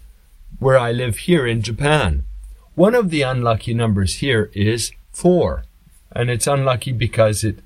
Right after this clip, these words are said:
has the same sound as die. So there's a lot of energy invested in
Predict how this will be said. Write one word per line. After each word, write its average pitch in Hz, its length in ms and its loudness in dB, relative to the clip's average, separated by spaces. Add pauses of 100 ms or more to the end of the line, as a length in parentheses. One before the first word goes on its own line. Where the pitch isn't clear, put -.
(380)
has 120 240 0
the 110 100 2
same 139 300 0
sound 107 380 2
as 98 160 0
die. 110 580 0 (840)
So 156 420 0
there's 131 280 0
a 120 60 2
lot 131 320 2
of 110 200 0 (420)
energy 160 680 2
invested 107 600 0
in 120 220 0